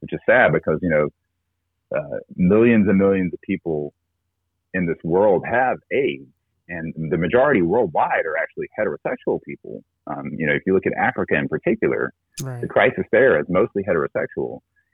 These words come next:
Speaker 1: and,
Speaker 2: Oh, okay.
Speaker 1: uh, and they, they don't have the treatment available. They don't have the pre-exposure prophylaxis available. Um, and, you know,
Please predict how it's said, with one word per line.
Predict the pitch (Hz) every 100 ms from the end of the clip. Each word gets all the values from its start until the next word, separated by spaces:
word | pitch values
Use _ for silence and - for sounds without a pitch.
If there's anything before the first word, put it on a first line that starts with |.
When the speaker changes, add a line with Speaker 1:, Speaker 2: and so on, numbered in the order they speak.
| _ _ -
Speaker 1:
and, | 104 104 101 98 -
Speaker 2:
Oh, | - 143
okay. | 147
Speaker 1:
uh, | 90 85 85 85 - _ _ _ _ _
and | 101 98 98 92
they, | 92 92 -
they | 95
don't | 95 92
have | 95 85
the | 82
treatment | 131 - 87 76
available. | 71 - 64 69
They |
don't | 82 -
have | 90
the | 95 - _ 80 -
pre-exposure | 101 95 - 101 101 104
prophylaxis | 110 117 127 127 - 95
available. | 78 78 69 60 62 - _ _ _ _
Um, | 87 85 85 87 -
and, | 92 92 92 92 92 90 - _ _ _ _ - -
you | -
know, | 95 85 85